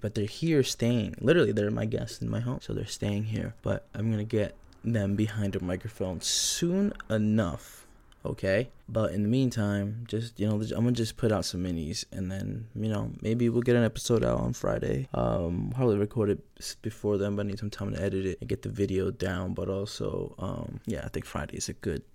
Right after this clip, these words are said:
aim for date there. But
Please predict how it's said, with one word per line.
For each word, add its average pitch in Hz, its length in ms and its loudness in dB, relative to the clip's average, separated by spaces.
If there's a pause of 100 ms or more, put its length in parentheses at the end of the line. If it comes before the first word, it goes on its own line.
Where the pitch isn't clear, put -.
(180)
aim 90 220 0
for - 380 -4 (140)
date - 400 -4 (120)
there. 120 720 4 (160)
But - 220 4